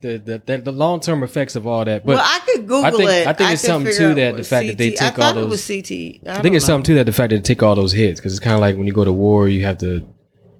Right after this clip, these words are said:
Speaker 1: the, that, that post-traumatic. See, I'm, I'm gonna mess up that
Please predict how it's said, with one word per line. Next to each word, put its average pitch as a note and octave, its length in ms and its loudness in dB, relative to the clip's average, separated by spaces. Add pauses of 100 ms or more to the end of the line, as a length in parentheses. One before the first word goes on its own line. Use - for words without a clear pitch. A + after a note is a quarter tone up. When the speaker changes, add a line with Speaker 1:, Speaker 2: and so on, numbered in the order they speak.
(140)
Speaker 1:
the, F#2+ 180 2
that, F2+ 400 0
that E2 200 -2
post-traumatic. G#2 720 0 (1700)
See, - 160 -6
I'm, G2 140 -4
I'm G2 100 -10
gonna A2+ 220 0
mess A2 220 2
up G#2 100 0
that A#2 140 4